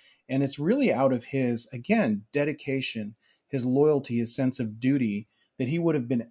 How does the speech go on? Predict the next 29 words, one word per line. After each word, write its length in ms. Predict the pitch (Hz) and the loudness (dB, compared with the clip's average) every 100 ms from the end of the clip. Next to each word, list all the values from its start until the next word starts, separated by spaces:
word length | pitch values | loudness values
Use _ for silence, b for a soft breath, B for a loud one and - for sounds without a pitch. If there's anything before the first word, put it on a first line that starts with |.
| - | -6
asked 340 | 135 131 - | -4 -4 -4
to 60 | 131 | -6
do 380 | 113 135 160 147 | -4 -2 -2 -2
such, 240 | - 123 - | -4 -6 -6
these 260 | 131 135 | -4 -4
things 300 | - 135 139 | -2 -2 -2
as 100 | 117 | -2
a 60 | 117 | -2
young 340 | 113 113 107 | -2 -2 -2
man. 380 | 110 135 104 113 b b b - | -2 -2 -4 -8 b b b 0
And 80 | |
I 80 | 151 | 6
don't 120 | 202 | 8
know 60 | 175 | 8
about 260 | 147 120 139 | 6 4 0
you, 100 | 143 | -2
Bryce, 320 | 113 76 - | -2 -4 -4
but 120 | 117 | 0
I 40 | |
mean, 160 | 127 131 | 2 4
these 160 | 175 165 | 2 0
are 80 | |
really 420 | 131 131 143 143 127 | 0 0 0 2 2
important 460 | 117 - 101 113 | 0 -2 -4 -6
positions 580 | 113 101 123 - 117 107 | -8 -6 -4 -4 -4 -4
at 80 | 107 | -6
a 60 | |
time 400 | 101 - 123 123 | -8 -4 -2 0
when, 240 | 113 110 | 0 0